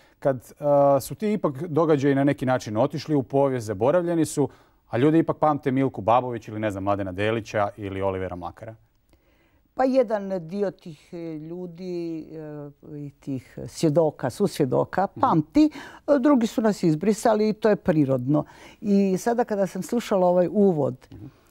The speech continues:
Speaker 2: moram priznati da sam bila dirnuta. To da je kolega Cvitković rekao da sam bila stroga i tako dalje, nisam bacala baš pisaće mašine, ali to je on slikovito se izrazio,
Speaker 1: Dobro.
Speaker 2: on kao dobar reporter mora imat maštu.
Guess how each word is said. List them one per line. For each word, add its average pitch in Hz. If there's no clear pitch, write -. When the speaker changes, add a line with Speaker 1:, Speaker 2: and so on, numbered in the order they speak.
Speaker 2:
moram 285
priznati 311
da 285
sam 214
bila 208
dirnuta. 165
To 262
da 262
je 220
kolega 208
Cvitković 175
rekao 180
da 160
sam 165
bila 160
stroga 214
i 196
tako 185
dalje, 180
nisam 156
bacala 110
baš 113
pisaće -
mašine, 156
ali 147
to -
je 156
on 151
slikovito 151
se 151
izrazio, 147
Speaker 1:
Dobro. -
Speaker 2:
on 156
kao 151
dobar 147
reporter 151
mora 151
imat 165
maštu. -